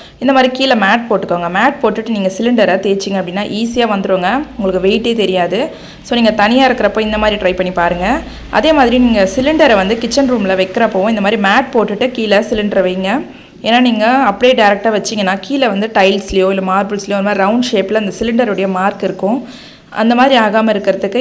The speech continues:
இந்த மாதிரி மேட் போட்டுட்டு நீங்க வச்சீங்கன்னா, உங்களுக்கு வீடு கிளீன் பண்றப்ப கூட ரிமூவ் பண்றதுக்கு, இல்ல ரீப்ளேஸ் பண்றதுக்கு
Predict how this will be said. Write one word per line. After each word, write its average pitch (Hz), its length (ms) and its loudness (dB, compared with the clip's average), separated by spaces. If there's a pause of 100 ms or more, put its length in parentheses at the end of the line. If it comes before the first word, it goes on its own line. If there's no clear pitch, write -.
இந்த 233 160 2
மாதிரி 220 220 0
மேட் 220 300 0
போட்டுட்டு 220 360 -2
நீங்க 202 200 -2
வச்சீங்கன்னா, 185 420 -4 (420)
உங்களுக்கு 208 320 0 (200)
வீடு 247 240 0
கிளீன் 262 240 2
பண்றப்ப 196 340 0
கூட 247 180 2
ரிமூவ் 226 300 2
பண்றதுக்கு, 190 540 0
இல்ல 196 120 2 (300)
ரீப்ளேஸ் 226 360 -2
பண்றதுக்கு 196 480 -2